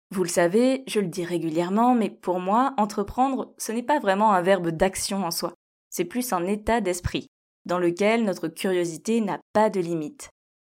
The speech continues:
C'est pour cela que l'enseignement dont je vais vous parler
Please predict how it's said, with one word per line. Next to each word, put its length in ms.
C'est 160
pour 160
cela 320
que 300
l'enseignement 600
dont 180
je 140
vais 100
vous 140
parler 440